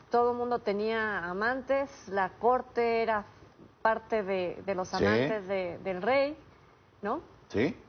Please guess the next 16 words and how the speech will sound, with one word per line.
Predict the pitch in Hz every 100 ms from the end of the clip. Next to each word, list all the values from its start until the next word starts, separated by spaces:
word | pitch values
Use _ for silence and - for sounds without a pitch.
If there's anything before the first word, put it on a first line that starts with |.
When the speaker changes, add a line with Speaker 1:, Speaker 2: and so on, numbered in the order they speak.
| - - -
Speaker 1:
Estamos | - 233 226
hablando | 226 202 196 196
de | 185
esos | - -
tiempos. | 151 -
Speaker 2:
Estamos | - 143 156 -
hablando | 131 131 135 143
de | 147
esos | 147 165 -
tiempos, | 165 151 175 -
pero | 139
estamos | 117 127 131 143
hablando | 123 127 135 139
de | 131
un | 131 135
hombre | 127 127 147